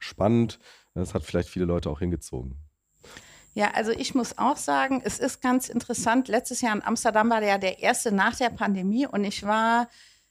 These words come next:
Speaker 2: äh, das weiß ich noch, total irritiert aufgrund der Menschenmassen,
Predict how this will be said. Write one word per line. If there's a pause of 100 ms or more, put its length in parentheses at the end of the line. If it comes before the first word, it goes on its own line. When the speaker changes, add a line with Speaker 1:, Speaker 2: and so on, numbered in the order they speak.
Speaker 2:
äh,
das
weiß
ich
noch,
total
irritiert
aufgrund
der
Menschenmassen,